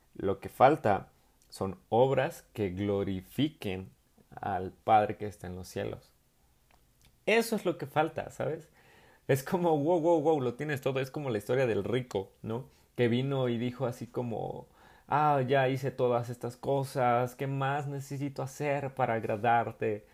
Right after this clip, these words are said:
En ese momento, porque entendemos que Cristo aún no había resucitado y sabemos que la crucifixión y el, el, el, su resurrección todavía no era parte de este plan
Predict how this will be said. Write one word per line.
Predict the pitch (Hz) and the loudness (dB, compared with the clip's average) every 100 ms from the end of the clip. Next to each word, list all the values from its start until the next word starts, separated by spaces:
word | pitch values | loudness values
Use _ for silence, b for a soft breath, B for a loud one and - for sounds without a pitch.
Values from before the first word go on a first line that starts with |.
| b b b | b b b
En | 123 | -2
ese | 147 214 | 2 4
momento, | 185 147 131 113 | 2 2 0 -2
porque | 110 117 | -2 -2
entendemos | 104 107 107 113 117 | -2 -2 -2 -2 -6
que | - 107 - | -2 -2 -2
Cristo | 107 107 113 | -4 -2 0
aún | 107 104 107 | 0 0 -2
no | |
había | 104 104 | -2 0
resucitado | 101 101 98 101 - 110 110 107 B B B | 0 -4 -10 -10 -2 0 2 -2 B B B
y | 113 | -2
sabemos | 117 107 117 117 | 0 0 -2 -6
que | - 110 107 104 | -4 0 2 2
la | 110 117 117 113 - | 2 4 4 0 -6
crucifixión | - 123 117 110 - - 123 123 117 | -8 -6 -4 -8 -6 0 0 0 -2
y | 123 110 | 0 2
el, | 110 104 104 - - | 2 0 -4 -8 -4
el, | 113 110 - | -2 -2 0
el, | 113 110 107 - | 2 2 0 -2
su | 127 | -4
resurrección | 123 120 113 113 - 113 | -2 -4 -2 -4 -4 -4
todavía | 110 113 110 110 | 0 2 2 0
no | 110 113 | -2 0
era | 113 - | -2 0
parte | 113 117 120 131 | 2 2 0 -2
de | 123 113 107 | 0 2 2
este | - 107 | -2 -6
plan | - 113 107 110 | -2 -2 -2 -6